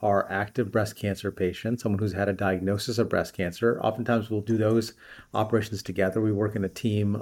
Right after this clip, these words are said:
uh, all the time. Uh, we have a team of a few breast surgeons, a few plastic surgeons that we care for patients. And then a lot of our patients are actually folks that have had previous reconstruction or maybe no reconstruction and are coming for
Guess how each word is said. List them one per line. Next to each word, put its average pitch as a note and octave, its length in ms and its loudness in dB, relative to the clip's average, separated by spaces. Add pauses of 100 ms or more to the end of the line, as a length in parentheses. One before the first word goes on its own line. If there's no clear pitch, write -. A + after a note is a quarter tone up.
uh, F#2 300 0
all G2 140 4
the - 100 0
time. G#2+ 420 -2 (480)
Uh, F#2 180 2
we G2+ 120 4
have F#2+ 100 4
a - 20 -2
team G2+ 280 0
of F2 200 -2 (460)
a G#2+ 80 -4
few A2+ 200 0
breast A2+ 280 2
surgeons, B2 420 4
a G2+ 40 -2
few G2+ 180 -6
plastic - 340 -4
surgeons G2 580 -2 (120)
that F2+ 400 -2 (420)
we G2+ 140 4
care G2+ 240 4
for G2+ 120 -6
patients. G2 580 -4
And A#2+ 200 -2
then C3+ 100 0
a C#3+ 60 2
lot E3 160 6
of E3 80 4
our G#3 120 4
patients A2 340 0
are G#2+ 80 -4
actually G#2 320 -2
folks A2 320 -6
that G2 80 -4
have G2 120 -4
had G2+ 280 -6
previous C3 420 2
reconstruction G2 800 -4 (320)
or B2 80 0
maybe A#2 240 4
no B2 160 4
reconstruction - 640 -4
and G2+ 160 -4
are F#2+ 60 -2
coming G2 480 -2
for G2 640 2